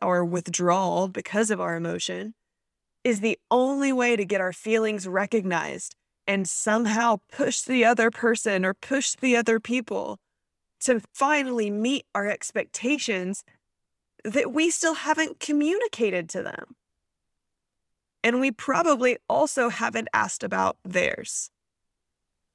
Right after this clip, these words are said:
I'm telling you right now, the way to get your expectations met in any type of relationship, not just a romantic one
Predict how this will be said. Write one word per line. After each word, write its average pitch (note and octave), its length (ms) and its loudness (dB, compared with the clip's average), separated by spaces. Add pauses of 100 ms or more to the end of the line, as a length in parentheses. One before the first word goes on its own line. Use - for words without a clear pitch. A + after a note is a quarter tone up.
(2000)
I'm B3+ 200 4
telling C#4+ 400 2
you G#3+ 180 2
right G#3 300 0
now, G#3 520 0 (720)
the G#3 240 -2
way G3+ 460 0
to A#3+ 180 -4
get F#3+ 320 0
your G3 240 -2
expectations F#3+ 1000 -6
met F3 500 -4 (840)
in G#3 200 0 (160)
any C#4 320 4
type F#3+ 300 -6
of G#3 160 -4
relationship, A3+ 680 0
not E3+ 280 0
just A3 240 0
a A3+ 80 4
romantic G#3 500 0
one F3 240 -4